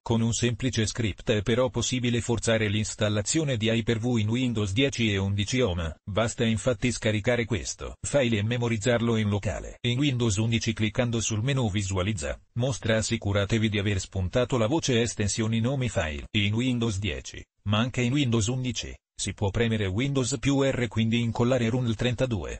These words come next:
X Shell trentadue. D L L, Options sottolineatura Rundle zero.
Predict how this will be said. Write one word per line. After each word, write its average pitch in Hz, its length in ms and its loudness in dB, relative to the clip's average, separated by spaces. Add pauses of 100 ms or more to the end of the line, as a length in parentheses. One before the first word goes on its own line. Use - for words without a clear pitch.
X 117 220 0
Shell 110 240 0
trentadue. 110 680 -2 (360)
D 123 120 -6 (120)
L 120 100 0
L, 80 400 -2 (220)
Options 123 480 0
sottolineatura 113 840 0
Rundle 95 420 -2
zero. 73 440 -6